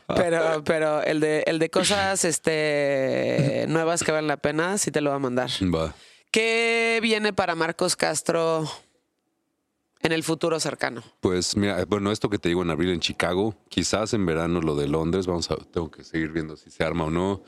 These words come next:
Speaker 1: Ajá.
Speaker 2: Estoy, este, pues, armando ahí cosas, como tengo un proyecto Obrera Centro, con el que
Speaker 1: Ujú.
Speaker 2: también estoy haciendo cosas.
Speaker 1: Claro.
Speaker 2: Eh, estamos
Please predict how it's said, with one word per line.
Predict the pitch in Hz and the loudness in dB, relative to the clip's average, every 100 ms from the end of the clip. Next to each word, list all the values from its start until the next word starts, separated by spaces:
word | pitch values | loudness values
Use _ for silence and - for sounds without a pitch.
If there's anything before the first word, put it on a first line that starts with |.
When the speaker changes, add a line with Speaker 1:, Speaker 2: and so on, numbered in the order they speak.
| - - | -10 -2
Speaker 1:
Ajá. | 147 160 175 - _ _ | 0 0 -4 -8 _ _
Speaker 2:
Estoy, | - - 101 107 | -10 -2 0 2
este, | 104 - 95 85 85 82 78 73 - _ _ _ | 0 0 0 2 2 0 0 -2 -6 _ _ _
pues, | - | -4
armando | 85 90 95 98 95 | -2 0 0 0 0
ahí | 98 | 0
cosas, | 101 117 98 | 0 0 0
como | 92 82 78 | -2 -2 -2
tengo | - 95 | -2 -2
un | 92 | 0
proyecto | 85 85 - 87 | 0 0 0 0
Obrera | 80 85 78 | 0 0 0
Centro, | 95 92 104 123 95 - | -2 0 0 -2 -6 -4
con | 71 | -2
el | 160 | 0
que | |
Speaker 1:
Ujú. | 165 180 | 0 0
Speaker 2:
también | 76 | -2
estoy | 78 85 | -2 -2
haciendo | 78 80 73 | -2 -2 -2
cosas. | 95 92 95 85 - - | -2 0 -2 -2 -6 -2
Speaker 1:
Claro. | 156 127 123 - _ _ | 0 0 -6 -10 _ _
Speaker 2:
Eh, | 82 78 78 78 73 | 0 2 2 0 -2
estamos | - 90 85 | -2 -2 -2